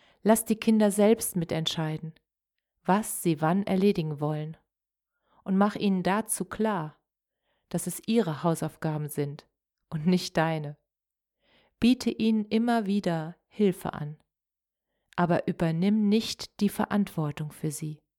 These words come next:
Das können sie schon alleine. Und setz dich selbst nicht so unter Druck. Es kann in diesen Zeiten nicht alles laufen,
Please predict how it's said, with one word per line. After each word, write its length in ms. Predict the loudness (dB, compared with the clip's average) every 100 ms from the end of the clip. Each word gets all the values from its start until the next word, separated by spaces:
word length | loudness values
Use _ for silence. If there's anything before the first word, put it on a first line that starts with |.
| _ _ _ _ _ _ -2
Das 300 | -2 -2 -2
können 280 | 0 0
sie 140 | 0 -2
schon 200 | -2 -2
alleine. 520 | -2 -2 -2 -8 -12 _ _ _ _ _ _ _ _ _ _ _ _ _ _ _ _ -4
Und 120 | 2
setz 260 | 2 0 0
dich 160 | -2
selbst 420 | 2 2 2 0
nicht 180 | -4 -4
so 120 | -4
unter 220 | -2 -4 -4
Druck. 420 | -4 -6 -8 -20 _ _ _ _ _ _ _ _ _ _ _ _
Es 220 | -8 -6 0
kann 240 | 2 4
in 160 | 2 2
diesen 300 | 2 0 -4
Zeiten 460 | 0 0 0 -2
nicht 260 | -2 -2 -4
alles 360 | 0 2 2 0
laufen, 640 | 0 0 -2 -6 -8 -8